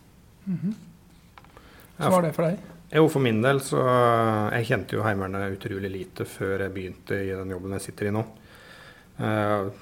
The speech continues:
Speaker 2: det jeg har vært borti Heimevernet før, er liksom det hovedkjentmannbegrepet, og det er liksom det, det. Eh, men, eh, når en først ikke skal jobbe i spesialstyrkene, så føler jeg jo på en måte at det her er den plassen som er riktig for meg å,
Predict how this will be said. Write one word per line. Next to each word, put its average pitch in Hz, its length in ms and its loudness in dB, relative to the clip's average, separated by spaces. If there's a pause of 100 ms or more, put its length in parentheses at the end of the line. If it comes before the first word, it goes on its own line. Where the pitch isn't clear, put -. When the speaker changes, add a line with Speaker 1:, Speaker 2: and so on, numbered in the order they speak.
(120)
Speaker 2:
det 110 80 2
jeg 104 60 6
har 101 180 4
vært - 60 -8
borti 110 220 -2
Heimevernet 101 380 -2
før, 113 240 0
er 104 100 2
liksom 101 260 -4
det 98 120 -4
hovedkjentmannbegrepet, 98 1200 -6
og 98 140 -4
det 98 80 -4
er 98 100 -8
liksom 98 480 -10
det, 95 160 -8
det. 113 160 -4 (1080)
Eh, 117 240 2
men, 117 300 2
eh, 113 400 2 (460)
når 127 60 0
en 113 100 0
først 120 200 0
ikke 110 160 -4
skal 117 160 0
jobbe 107 220 0
i 95 80 -4
spesialstyrkene, 104 800 -2
så 127 100 0
føler 104 260 2
jeg 113 60 2
jo 123 160 0
på 123 100 2
en 113 100 2
måte 101 220 -2
at 104 220 -4
det 104 160 -2
her 101 160 -4
er 101 120 -2
den 98 140 -2
plassen 101 400 -6
som 107 140 -6
er 101 80 -4
riktig 98 280 -8
for 104 80 -8
meg 98 240 -4
å, 98 180 -4